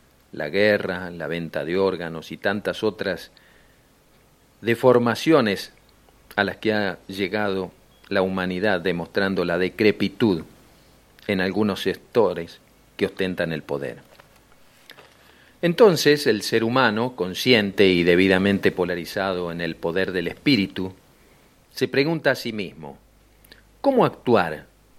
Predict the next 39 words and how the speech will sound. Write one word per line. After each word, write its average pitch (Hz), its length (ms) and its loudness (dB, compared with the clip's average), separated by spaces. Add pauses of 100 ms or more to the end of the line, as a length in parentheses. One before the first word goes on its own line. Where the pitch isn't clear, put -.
(160)
para 107 200 2
crear 113 300 2
las 110 160 -2
condiciones 101 580 -4
propicias 101 680 -4
para 95 360 -2
que 101 120 0
el 95 100 0
avatar 95 480 0
de 95 120 0
síntesis, 87 880 -4 (800)
como 98 180 -4
se 92 140 -4
lo 98 100 2
ha 101 60 2
llamado 92 380 -2
al 87 120 -6
Cristo, 113 480 -6 (720)
pueda 117 180 8
manifestarse 98 760 0
en 92 80 -4
el 90 120 -6
mundo 95 280 -2
de 90 60 0
los 85 240 -4
hombres 95 340 0
tal 85 200 -4
cual 92 220 0
lo 90 60 -4
anunciara 87 560 -2
en 80 60 -6
su 85 140 -8
momento?". 71 600 -8 (2500)
"Las 104 180 0
nubes 117 520 4
del 104 200 2
cielo 107 520 2
lo 95 140 -2
arrebataron, 87 840 -4